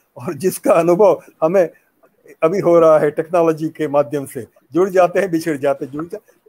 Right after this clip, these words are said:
तो ये बिछड़, अगर हम अरुण कमल जी से बिछड़ते नहीं, तो मैं उनकी ही कविता में से मेरे लिए प्रश्न का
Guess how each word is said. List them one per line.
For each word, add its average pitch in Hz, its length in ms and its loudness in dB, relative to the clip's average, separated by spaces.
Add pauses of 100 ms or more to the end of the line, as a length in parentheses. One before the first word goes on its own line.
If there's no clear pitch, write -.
तो 247 160 -6 (540)
ये 233 280 -2 (640)
बिछड़, 165 300 0 (220)
अगर 196 260 0
हम 202 220 -4 (800)
अरुण 202 180 2
कमल 196 240 0
जी 220 120 -8
से 220 120 0
बिछड़ते 196 480 -2
नहीं, 170 220 -4 (600)
तो 214 100 2
मैं 175 420 0 (240)
उनकी 170 280 -4
ही 269 140 0
कविता 214 400 0
में 202 140 -2
से 185 320 -6 (180)
मेरे 180 240 -2
लिए 190 180 -4
प्रश्न 180 400 -4
का 170 380 0